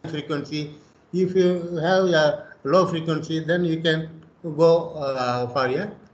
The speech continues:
uh, single point earthing connection and a single reference plane also for high frequency. Then screening, separation and size diversion are important factors, uh, for E M I interferences.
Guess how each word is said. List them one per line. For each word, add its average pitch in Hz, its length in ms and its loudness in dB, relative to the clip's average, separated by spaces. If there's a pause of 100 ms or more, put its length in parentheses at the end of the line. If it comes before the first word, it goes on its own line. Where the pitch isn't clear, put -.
(120)
uh, 104 1040 -6
single 143 280 -2
point 107 240 -2
earthing 101 320 -10
connection - 380 -18 (640)
and 151 160 0
a 143 40 -4
single 156 600 2
reference 135 380 -2
plane 175 640 0
also 127 520 -6 (240)
for 135 140 -4
high 107 240 -2
frequency. 101 480 -10 (140)
Then 147 300 -2 (540)
screening, 185 640 2
separation 147 680 -2
and 123 180 -10
size 160 460 -2
diversion 120 600 -4 (540)
are 139 220 0
important 160 580 -2
factors, 110 480 -8 (600)
uh, 120 160 -8
for 131 340 -4 (100)
E 123 180 0
M 127 120 0
I 127 40 0
interferences. - 840 -8